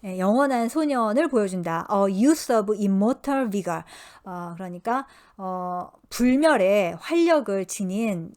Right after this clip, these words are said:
젊은이로 보여준다. Several centuries old, 수백 살 먹은. 예, 그쵸.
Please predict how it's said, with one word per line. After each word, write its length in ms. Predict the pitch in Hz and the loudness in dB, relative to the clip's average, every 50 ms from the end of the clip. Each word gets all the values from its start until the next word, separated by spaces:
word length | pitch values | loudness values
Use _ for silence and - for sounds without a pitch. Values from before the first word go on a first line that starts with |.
| _ _ _ | _ _ _
젊은이로 1600 | - - 208 226 233 269 294 269 208 185 175 165 151 147 - _ _ _ _ _ - 208 180 175 170 170 170 175 202 240 262 220 | -4 0 4 6 6 8 6 6 4 2 0 -4 -8 -10 -14 _ _ _ _ _ -12 -10 -8 -8 -6 -8 -6 -2 -2 -2 0 0
보여준다. 680 | - 190 180 165 170 170 165 170 165 170 170 - - - | -2 -2 -2 -2 -4 -6 -8 -6 -6 -6 -8 -8 -12 -16
Several 680 | - - - - 240 240 240 208 220 220 240 254 269 | -20 -14 -8 -4 -2 -2 -2 -2 -2 -2 -2 -2 -4
centuries 640 | - - 277 254 240 - - 226 220 208 - - - | -6 -6 -6 -6 -6 -6 -4 -4 -4 -4 -6 -8 -8
old, 400 | - 202 190 180 175 170 - 170 165 | -4 -2 -2 -2 -4 -4 -8 -12 -14
수백 340 | 165 - - 311 285 302 302 | -12 -10 -4 0 0 0 2
살 200 | - 254 220 196 | 2 0 0 0
먹은. 340 | 175 170 165 - 180 170 165 _ _ _ _ - | -2 -4 -8 -10 -12 -14 -14 _ _ _ _ -10
예, 200 | 208 175 175 180 180 | -8 -8 -8 -8 -8
그쵸. 360 | - 208 - - 220 175 151 | -8 -6 -2 0 0 0 -2